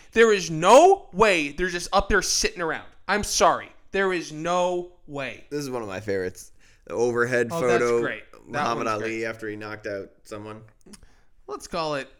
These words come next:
Speaker 1: Sonny Liston.
Speaker 2: <laughs>
Speaker 1: There, I, I, I, I, I, to my dying day, I will believe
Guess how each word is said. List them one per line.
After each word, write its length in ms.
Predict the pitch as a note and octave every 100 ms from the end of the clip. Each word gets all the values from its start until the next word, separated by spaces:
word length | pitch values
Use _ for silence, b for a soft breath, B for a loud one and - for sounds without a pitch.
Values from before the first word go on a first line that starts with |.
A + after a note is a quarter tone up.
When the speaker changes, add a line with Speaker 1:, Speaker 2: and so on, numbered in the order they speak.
| -
Speaker 1:
Sonny 480 | - - C#3 C#3 A#2+
Liston. 920 | A#2 G#2 - - - - - - - -
Speaker 2:
<laughs> 60 | - - b b b b b b _ _ _ _ _ _ _ _ _ _ _ _ _ _ _ _ _ _ _ _ _ _ _ _ _ _
Speaker 1:
There, 280 | E3+ C4+ B3 -
I, 80 | G3 - - F3 F3+ - -
I, 140 | G#3 G#3
I, 520 | G3+ G#3 - G#3+ A#3+ A#3
I, 160 | G3 G3 F3+
I, 40 | E3+
to 180 | -
my 180 | G3+ F3
dying 560 | D3 D#3+ E3 F3 F#3 F3
day, 400 | C#3 A#2+ G2+ - - - _ _ _ _ _ _ _ _ _ _ _ _ -
I 180 | C#3+ C#3
will 180 | C3+
believe 540 | C3 C3 B2+ A#2 A2